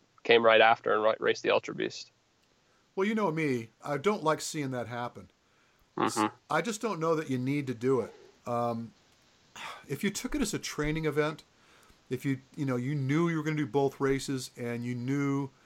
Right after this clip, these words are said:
Speaker 2: that you weren't really going to be on the podium at either event, and you're just kinda trying to just take on a beating over the weekend,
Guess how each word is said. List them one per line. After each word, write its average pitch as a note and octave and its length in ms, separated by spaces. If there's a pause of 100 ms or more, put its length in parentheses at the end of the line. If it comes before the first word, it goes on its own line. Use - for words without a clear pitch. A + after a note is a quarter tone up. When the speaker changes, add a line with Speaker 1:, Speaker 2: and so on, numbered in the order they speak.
(320)
Speaker 2:
that B2 320
you B2 120
weren't D3 260
really C#3 400
going B2+ 600
to B2+ 140
be A#2+ 500 (580)
on C#3 200
the C#3 80
podium C#3+ 600
at B2 160
either C#3 320
event, B2+ 500 (320)
and A#2 200
you're B2+ 100
just B2+ 260
kinda C3 340
trying C#3 260
to A#2+ 240
just - 200
take C#3 220
on C3+ 140
a A2+ 40
beating C3 360
over B2 160
the A#2+ 80
weekend, B2+ 460